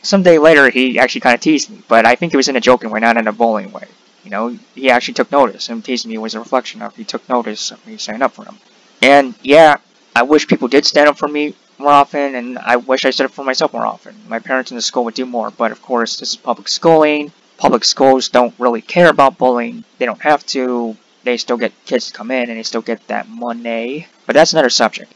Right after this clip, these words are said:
Anyways, that's it for now. And this asshole says, "The king of chavs, you eat poo." Obvious troll account, you know. Trolls throughout the, the, the comments.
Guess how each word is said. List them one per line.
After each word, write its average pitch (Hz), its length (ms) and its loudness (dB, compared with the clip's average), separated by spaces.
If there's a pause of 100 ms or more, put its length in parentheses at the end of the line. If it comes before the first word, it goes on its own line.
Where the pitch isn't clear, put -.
(140)
Anyways, 131 300 0
that's 113 140 -6
it 117 80 -6
for 107 100 -18
now. 110 180 0
And 107 80 -8
this - 260 -12 (100)
asshole 104 580 -8
says, 107 460 -16 (200)
"The 107 100 -12
king 131 220 -8
of 117 120 -10
chavs, 117 800 0 (200)
you 110 160 -6
eat - 140 -12
poo." 117 380 -6 (180)
Obvious 117 400 -4
troll 113 260 -4
account, 110 520 -10
you - 80 -20
know. - 160 -20 (600)
Trolls 180 360 2
throughout 160 320 4
the, 139 560 4 (220)
the, 113 500 2 (340)
the - 80 -20
comments. 110 840 -12